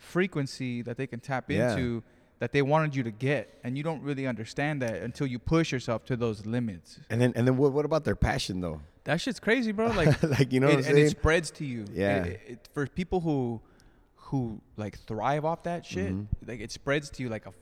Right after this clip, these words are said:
Speaker 1: fucking disease. And it's
Speaker 2: Yeah,
Speaker 1: a beautiful
Speaker 2: dude.
Speaker 1: one. It's like,
Speaker 2: <laughs> It's
Speaker 1: and
Speaker 2: like
Speaker 1: that passion is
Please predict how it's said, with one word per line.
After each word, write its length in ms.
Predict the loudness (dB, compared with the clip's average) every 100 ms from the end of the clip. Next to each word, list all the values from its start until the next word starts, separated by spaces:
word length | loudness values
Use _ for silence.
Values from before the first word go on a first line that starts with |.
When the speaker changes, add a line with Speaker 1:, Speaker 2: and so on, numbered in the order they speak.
| _
Speaker 1:
fucking 460 | -6 -4 -6 -10 -12
disease. 800 | -12 -14 -12 -8 -8 -8 -14 -10 -4
And 100 | 0
it's 80 | 2
Speaker 2:
Yeah, 220 | 2 2
Speaker 1:
a 40 |
beautiful 300 | 4 4 4
Speaker 2:
dude. 80 | 4
Speaker 1:
one. 120 | 2 2
It's 200 | 4 4
like, 140 | 4
Speaker 2:
<laughs> 100 | 2 0 -20 -8
It's 80 | 0
Speaker 1:
and 120 | 4
Speaker 2:
like 160 | 4
Speaker 1:
that 20 | 6
passion 340 | 6 6 2
is 180 | 0